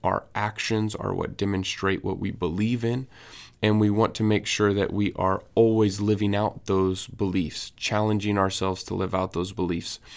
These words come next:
And so we're gonna jump right in, in chapter three,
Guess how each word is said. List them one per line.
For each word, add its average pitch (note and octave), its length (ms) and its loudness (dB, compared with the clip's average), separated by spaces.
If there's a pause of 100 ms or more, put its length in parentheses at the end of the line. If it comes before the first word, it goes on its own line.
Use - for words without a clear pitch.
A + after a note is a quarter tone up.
(280)
And G#2 180 2
so G#2 320 4 (480)
we're A#2 140 6
gonna B2 180 6
jump B2 340 6
right D3 220 6
in, G#2+ 200 2 (920)
in A2 80 2
chapter A2+ 340 4
three, A2+ 440 0